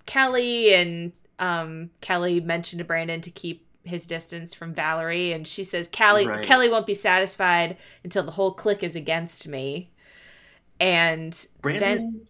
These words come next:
Speaker 2: never defends Kelly in these scenes with
Speaker 1: Never.
Speaker 2: Valerie.
Speaker 1: Never,
Speaker 2: Never.
Speaker 1: never. Yeah.
Speaker 2: Never.
Speaker 1: Nope. Then she says that, you know, she had told Kelly when she first met her that by the end of the year,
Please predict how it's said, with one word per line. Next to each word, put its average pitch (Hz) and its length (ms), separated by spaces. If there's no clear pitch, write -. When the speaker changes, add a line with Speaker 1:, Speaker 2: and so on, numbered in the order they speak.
Speaker 2:
never 110 840
defends 107 420
Kelly 95 320
in - 100
these 90 200
scenes - 160
with 208 60
Speaker 1:
Never. 185 260
Speaker 2:
Valerie. 147 400
Speaker 1:
Never, 214 280
Speaker 2:
Never. - 20
Speaker 1:
never. 160 400
Yeah. 156 180
Speaker 2:
Never. - 420
Speaker 1:
Nope. 233 280
Then 302 280
she 381 220
says 240 580
that, 190 420
you 202 100
know, 180 160
she 196 340
had 185 240
told 190 720
Kelly 165 760
when 175 160
she 185 160
first 170 320
met 175 200
her 127 380
that 170 220
by 165 160
the 170 160
end 180 160
of 170 100
the 170 80
year, 156 640